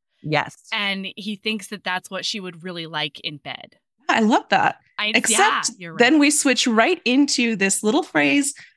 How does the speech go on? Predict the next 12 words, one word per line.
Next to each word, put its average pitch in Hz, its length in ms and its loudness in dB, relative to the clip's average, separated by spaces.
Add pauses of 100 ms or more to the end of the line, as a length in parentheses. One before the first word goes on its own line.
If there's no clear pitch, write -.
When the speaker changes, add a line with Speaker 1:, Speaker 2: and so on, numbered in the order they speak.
(140)
Speaker 3:
where 233 120 0
she's 233 260 0
pinching 254 340 2
her 254 180 0
nipples 208 400 -4
like 185 160 -8
chopsticks. - 720 -8 (420)
Question 180 360 -2
mark. 170 140 -8
Speaker 2:
Wait, 175 280 -6 (240)
what? 170 260 -6
Speaker 3:
Why 277 320 2